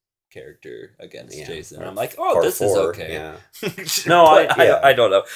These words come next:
Speaker 1: The, the body jumping and the puking and the transferring and the
Speaker 2: I don't, I just found
Speaker 1: I was
Speaker 2: that
Speaker 1: just like, "What
Speaker 2: different,
Speaker 1: is
Speaker 2: and
Speaker 1: going
Speaker 2: yeah,
Speaker 1: on?"
Speaker 2: does it make much sense? No, but it's just so
Speaker 1: No, I guess.
Speaker 2: brutal, and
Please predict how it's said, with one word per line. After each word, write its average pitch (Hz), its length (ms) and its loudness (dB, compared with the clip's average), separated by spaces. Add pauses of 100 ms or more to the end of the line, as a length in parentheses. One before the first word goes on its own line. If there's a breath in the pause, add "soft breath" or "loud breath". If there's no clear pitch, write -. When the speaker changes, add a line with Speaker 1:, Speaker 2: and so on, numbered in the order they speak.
(180 loud breath)
Speaker 1:
The, - 240 -2 (100)
the 107 100 -6
body 101 500 -4
jumping 87 640 -12 (140)
and 80 200 -20
the - 80 -20
puking 82 920 -20
and 73 80 -20 (120)
the - 120 -20 (300)
transferring 76 920 -20 (120)
and 62 80 -20 (160)
the - 160 -20
Speaker 2:
I 139 60 -14
don't, 165 160 -2
I 143 100 4
just 175 260 -4
found 123 260 2
Speaker 1:
I 117 40 -4
was 110 80 2
Speaker 2:
that 107 160 4
Speaker 1:
just - 180 -8
like, 90 160 -6
"What 92 200 -8
Speaker 2:
different, 120 300 0
Speaker 1:
is 127 160 -6
Speaker 2:
and 110 140 -8
Speaker 1:
going 123 60 -4
Speaker 2:
yeah, 135 260 4
Speaker 1:
on?" - 60 -2
Speaker 2:
does 110 220 -2
it 104 100 -6 (280)
make 131 320 -14 (200)
much - 160 -18
sense? 113 340 -12
No, 110 100 -6
but 104 120 -2
it's 110 140 -4
just - 340 -4
so 139 380 2
Speaker 1:
No, 80 300 -4 (160)
I - 20 -12
guess. 87 80 -12
Speaker 2:
brutal, 90 720 -4 (380)
and 98 320 -12